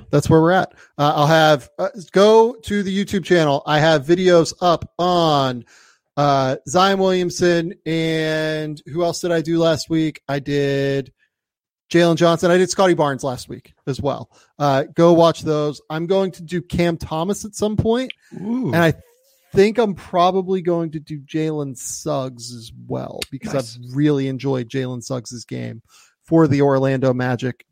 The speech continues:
Speaker 1: to this point. So keep it locked here on the show. Uh, I have a mock draft on The Athletic coming Monday, and I will be doing something, I think, on the, like,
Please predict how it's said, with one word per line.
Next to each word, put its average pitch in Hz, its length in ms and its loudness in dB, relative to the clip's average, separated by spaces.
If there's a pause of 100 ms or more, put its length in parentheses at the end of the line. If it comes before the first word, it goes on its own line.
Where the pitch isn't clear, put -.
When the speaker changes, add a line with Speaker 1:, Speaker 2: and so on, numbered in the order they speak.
Speaker 1:
to 143 140 -4
this 123 180 -6
point. - 300 -6 (320)
So 160 480 4 (240)
keep 214 160 -2
it 247 40 0
locked 220 220 2
here 190 180 0
on 180 80 -2
the 165 60 -2
show. 160 480 0
Uh, 139 420 2
I - 60 -2
have 139 100 2
a 139 60 -4
mock 156 220 0
draft 160 320 0
on 147 180 -2
The 147 120 2
Athletic 160 480 0
coming 143 360 -4
Monday, 180 480 0 (460)
and 156 720 0
I 151 100 2
will 156 140 0
be 151 160 -4
doing 180 300 4
something, 208 640 0
I 180 100 -2
think, 170 340 -2 (120)
on 151 480 -2 (100)
the, 143 320 -2
like, 135 260 0